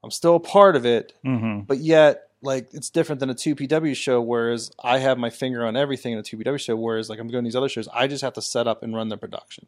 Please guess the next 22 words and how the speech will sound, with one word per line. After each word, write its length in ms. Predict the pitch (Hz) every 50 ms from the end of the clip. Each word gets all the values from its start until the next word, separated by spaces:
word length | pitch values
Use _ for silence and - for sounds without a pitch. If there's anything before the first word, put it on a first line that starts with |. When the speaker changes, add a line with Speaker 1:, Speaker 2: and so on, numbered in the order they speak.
| _ _ _
Speaker 2:
Mm-hmm. 280 | 123 123 120 107 104 92
Speaker 1:
So 140 | 92 135 127
I 40 |
don't 80 | 117 120
have 100 | 120 107
to 60 | 110
think 200 | - - 131 117
of 40 | 113
the 60 | 107
creative, 320 | - - - 113 110 107 113
I 20 |
don't 60 | 107 110
have 80 | 110 104
to 60 | 107
deal 120 | 113 107
with 60 | 104
the 60 | - 95
personnel. 540 | - 107 98 - - 104 90 82 - - _ _ _ _ _ _ _ _ -
Speaker 2:
Yeah. 100 | 117 107
Speaker 1:
So 180 | - 139 127 120
it's 180 | 120 - -
like 340 | 147 135 123 123 - - -